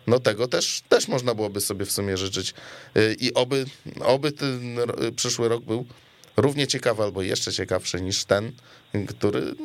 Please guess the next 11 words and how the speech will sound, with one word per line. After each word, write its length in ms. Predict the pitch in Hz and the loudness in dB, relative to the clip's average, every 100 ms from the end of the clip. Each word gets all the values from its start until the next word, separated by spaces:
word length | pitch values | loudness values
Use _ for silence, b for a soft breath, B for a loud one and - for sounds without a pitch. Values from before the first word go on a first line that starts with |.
| 294 - | -2 2
też 220 | 175 302 | 2 2
dosyć 240 | 139 107 - | -4 -4 -2
ciekawy 400 | 95 92 90 90 | 0 0 -2 -2
był, 160 | 90 | -2
też 320 | 87 95 - 110 95 | 0 0 0 -2 -2
wiele 280 | 104 95 92 B B | -2 -2 -4 B B
fajnych 360 | B 113 107 - | B 2 2 -2
meczów, 420 | 104 - 95 - - B 101 - | -2 -2 -4 -6 -18 B -4 0
przyjemnie 320 | 107 98 92 | 0 0 -2
się 140 | 95 | -4
oglądało. 480 | 87 87 85 82 | -4 -2 -2 -2